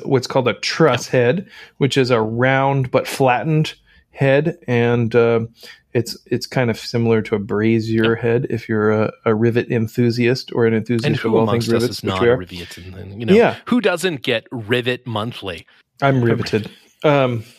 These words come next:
Speaker 2: It's riveting.
Speaker 1: <laughs> You know, it's funny, like, there's a lot of things on Land Rovers or about Land Rovers that, uh, you know, rivets and galvanizing that have, uh, y-, you know, adjectives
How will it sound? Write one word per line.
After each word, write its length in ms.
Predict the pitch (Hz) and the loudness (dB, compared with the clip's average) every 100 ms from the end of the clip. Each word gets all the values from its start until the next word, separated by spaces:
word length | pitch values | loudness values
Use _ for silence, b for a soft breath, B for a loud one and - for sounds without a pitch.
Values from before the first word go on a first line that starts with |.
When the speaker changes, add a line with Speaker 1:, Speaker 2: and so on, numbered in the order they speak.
| _ | _
Speaker 2:
It's 180 | - 131 | -14 -2
riveting. 420 | 175 131 127 87 - | -2 0 -4 -6 -6
Speaker 1:
<laughs> 1500 | 135 - 135 - 127 - 127 - 123 - 123 - 185 185 139 | -6 -4 -6 -4 -8 -6 -8 -6 -10 -6 -10 -8 -10 -6 2
You 100 | 170 | 4
know, 180 | 185 | 4
it's 160 | 160 151 | 2 0
funny, 320 | - 202 143 | 2 2 2
like, 240 | 107 123 120 | 4 2 2
there's 160 | 123 | 2
a 60 | 120 | 2
lot 180 | 120 123 | 4 2
of 80 | 113 | 2
things 260 | 131 123 | 0 0
on 260 | - 117 131 | 2 2 2
Land 200 | 120 113 | 2 2
Rovers 220 | 113 110 | 2 2
or 60 | 110 | 0
about 340 | 104 117 127 | 2 2 4
Land 240 | 123 110 113 | 2 0 2
Rovers 400 | 110 110 110 - | 2 2 0 0
that, 320 | 113 110 - | 0 2 2
uh, 260 | 107 107 104 B B B B _ | 2 2 0 B B B B _
you 100 | 120 | 0
know, 200 | 104 98 | 0 -2
rivets 560 | 104 117 123 127 127 | -2 0 2 2 0
and 200 | 107 110 | -4 -2
galvanizing 880 | 107 107 113 117 113 117 120 120 117 | 2 2 2 2 0 0 0 0 2
that 180 | 117 104 | 0 0
have, 440 | 110 110 110 107 | 0 2 2 0
uh, 400 | 107 107 107 104 - | 0 2 2 0 -4
y-, 200 | - 117 - | -8 -6 -6
you 120 | - 110 | -2 -2
know, 280 | 101 101 - _ | 0 -2 -6 _
adjectives 880 | 123 113 113 101 - 123 120 - - | -2 0 0 -4 0 0 0 -4 -14